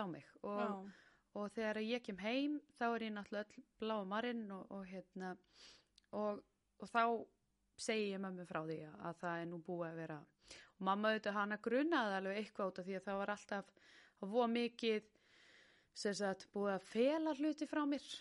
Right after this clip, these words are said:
Speaker 2: Mm.
Speaker 1: Og tvisvar sinnum lenti ég í því að, að skórnir mínir voru faldir það vel að ég fann þá aldrei aftur.
Speaker 2: Já.
Speaker 1: Ég vil ekki trúa því að einhver hafi stolið þeim.
Speaker 2: Nei, einmitt.
Speaker 1: Um,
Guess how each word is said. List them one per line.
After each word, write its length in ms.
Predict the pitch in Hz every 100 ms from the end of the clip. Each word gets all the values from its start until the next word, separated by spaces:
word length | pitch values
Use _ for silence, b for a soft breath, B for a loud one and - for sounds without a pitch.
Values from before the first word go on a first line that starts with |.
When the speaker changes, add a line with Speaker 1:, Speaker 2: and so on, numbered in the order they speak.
| -
Speaker 2:
Mm. 360 | 240 220 190 190
Speaker 1:
Og 460 | 233 233 233 226 - - -
tvisvar 360 | - 262 269
sinnum 260 | 294 285 269
lenti 240 | 269 - 269
ég 140 | 262
í 20 |
því 100 | 262 254
að, 140 | 247 240
að 140 | 240
skórnir 420 | - - 262 -
mínir 220 | 269 269 262
voru 160 | 247
faldir 340 | 240 247 240 247
það 220 | 254 247
vel 180 | 247 240
að 60 |
ég 100 | 233
fann 140 | 233 233
þá 120 | 226
aldrei 200 | 220 233
aftur. 260 | 262 - 359 - -
Speaker 2:
Já. 160 | 254 240 196 185
Speaker 1:
Ég 160 | 214 220
vil 140 | 214 214
ekki 540 | 226 - 277 262 254 -
trúa 260 | - 247 254
því 100 | 254 247
að 80 | 240
einhver 240 | 220 247
hafi 120 | 240
stolið 320 | 240 247 254 269
þeim. 140 | 285 - _
Speaker 2:
Nei, 120 | 240 247
einmitt. 360 | 254 285 B B B B _
Speaker 1:
Um, 580 | 220 214 214 226 220 214